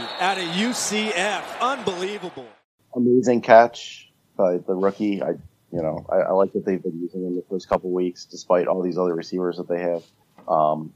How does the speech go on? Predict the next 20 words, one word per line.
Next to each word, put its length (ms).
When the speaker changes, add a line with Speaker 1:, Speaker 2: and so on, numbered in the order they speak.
Speaker 2:
and 140
then 120
it 220
also 260
gives, 200
you 60
know, 200
the 240
whole 240
drive 220
was 160
great. 300
You 80
know, 140
Josh 300
Allen's 440
another 240
fourth 380
quarter 180
comeback. 560